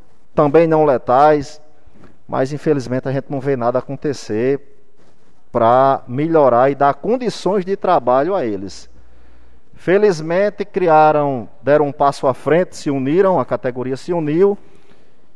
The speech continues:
e mandou esse, essa abaixo-assinado aqui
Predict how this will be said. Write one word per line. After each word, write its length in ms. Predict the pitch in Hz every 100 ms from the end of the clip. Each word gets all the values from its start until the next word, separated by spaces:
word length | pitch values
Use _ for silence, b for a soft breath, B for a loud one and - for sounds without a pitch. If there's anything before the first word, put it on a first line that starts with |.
| - - -
e 400 | 113 135 165 190
mandou 520 | 185 196 180 160 180
esse, 340 | 175 170 - 175 160 143
essa 320 | 135 131 147
abaixo-assinado 640 | 139 143 147 - 143 147
aqui 440 | 151 - 139 160